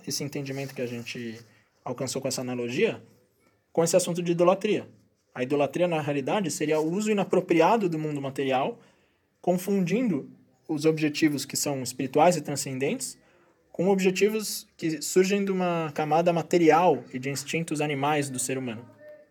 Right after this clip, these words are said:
Seguindo um pouco mais adiante, então, a gente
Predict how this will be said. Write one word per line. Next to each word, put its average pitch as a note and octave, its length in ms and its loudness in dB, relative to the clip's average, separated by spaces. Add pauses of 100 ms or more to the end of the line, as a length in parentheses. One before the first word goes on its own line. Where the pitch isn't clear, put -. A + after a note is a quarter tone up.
(520)
Seguindo F3 400 0
um E3 60 2
pouco F3 240 2
mais D#3 180 2
adiante, C#3+ 440 -2
então, C#3+ 340 -4 (300)
a C3 80 -6
gente E3+ 440 -2